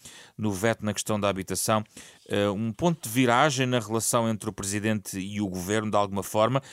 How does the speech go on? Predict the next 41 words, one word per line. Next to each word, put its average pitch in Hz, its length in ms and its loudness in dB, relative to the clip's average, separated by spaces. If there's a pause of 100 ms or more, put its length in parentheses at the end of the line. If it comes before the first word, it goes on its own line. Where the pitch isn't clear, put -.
(140)
Isto - 160 -2
porque 165 220 -2
o 160 60 2
Primeiro-Ministro 147 400 -2
tem 156 200 0
sublinhado, 135 640 0
sobretudo, 139 400 0 (520)
que - 40 -6
está 147 180 -2
em 139 60 0
curso, 147 280 -2
no 151 80 0
fundo, 156 240 0
a 151 40 4
normalidade 131 680 2
do 120 80 -2
sistema 110 320 -2
democrático, 101 640 -2
uma 95 140 -6
separação 104 580 -2
de 117 80 -8
poderes 143 480 0
e, 143 40 -6
portanto, 143 380 -2 (320)
em 113 100 -4
que 117 120 -4
o 110 100 4
Governo 98 360 -2
tem 113 140 -2
que 95 60 -12
governar 113 460 -2
e - 20 -4
o 117 60 -6
Presidente 95 520 -6
tem 101 180 -4
outras 95 300 -6
funções. 92 460 -4
Como 165 160 -4
é 170 60 0
que - 100 -8
vê 147 220 0